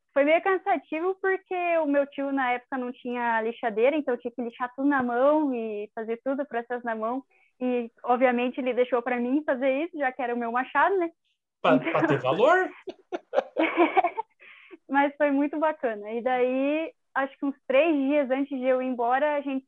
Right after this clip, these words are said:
Speaker 1: ele pensou nas facas, então a gente fez bem de última hora as facas e deu bem certo o tempo. No dia que eu ia viajar, eu, eu passei na casa dele antes de sair de viagem, pra pegar as facas que ele tinha terminado de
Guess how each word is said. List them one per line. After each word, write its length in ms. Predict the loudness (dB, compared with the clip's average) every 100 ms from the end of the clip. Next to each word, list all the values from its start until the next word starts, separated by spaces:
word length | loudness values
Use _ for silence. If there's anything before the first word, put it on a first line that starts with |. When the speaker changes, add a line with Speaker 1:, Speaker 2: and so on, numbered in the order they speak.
| -8
Speaker 1:
ele 440 | -4 -2 -4 -8 -6
pensou 360 | -6 -6 -4
nas 180 | -2 -2 0
facas, 480 | 2 4 2 -2 -4
então 200 | -4 -4
a 40 |
gente 200 | -6 -6 0
fez 240 | 2 0 -2
bem 240 | 0 0 0
de 60 |
última 320 | -2 -2 0 4
hora 240 | 4 2
as 120 | -2
facas 340 | -2 -2 -2 -8
e 180 | -6 -4
deu 440 | 0 2 2 0 -4 -16 -6
bem 300 | 2 2 2
certo 240 | 0 -2 -2
o 40 |
tempo. 280 | -6 -4 -4
No 100 | 0
dia 160 | 0
que 100 | 2
eu 300 | 2 2 2
ia 220 | 0 0 2
viajar, 460 | 2 4 4 4
eu, 200 | 4 0 -12 _
eu 140 | -4 -2
passei 340 | -2 -2 -4
na 100 | -2
casa 220 | -2 -2
dele 200 | -2 -2
antes 140 | -2 -4
de 260 | -8 -8 -4
sair 180 | -2 -2
de 80 | -2
viagem, 320 | -2 -2 -6 _ _ _ _ _ _
pra 140 | -4
pegar 680 | -2 -2 0 2 2 2 -2
as 120 | -4
facas 320 | -2 -2 -2 -8
que 80 |
ele 100 | -8
tinha 160 | -6 -4
terminado 500 | -2 0 2 2 2
de 200 | 0 -2